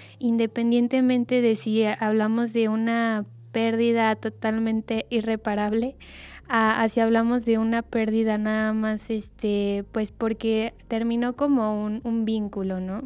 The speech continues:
Por así decirlo, porque el amor lo, yo lo considero algo tan fuerte que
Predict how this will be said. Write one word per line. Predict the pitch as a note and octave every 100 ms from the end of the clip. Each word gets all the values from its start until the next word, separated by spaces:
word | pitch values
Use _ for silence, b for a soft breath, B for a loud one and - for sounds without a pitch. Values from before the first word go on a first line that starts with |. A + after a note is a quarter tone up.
| -
Por | G#3
así | G3 G3 G#3
decirlo, | G3 B3 B3+ A3
porque | G3+ G3 A3 G#3+ B B B B B - - - - - - - -
el | - A3+
amor | A3+ A3+ A3+
lo, | B3 B3 A#3 G#3+
yo | A3 G#3 A3+
lo | A#3
considero | A3+ G#3+ G#3+ G#3+ G#3+
algo | A3 A#3
tan | A3+ G#3+ G#3+
fuerte | A3 G#3+ G3+ A3 A3 A3+ -
que | G#3+ G#3 G#3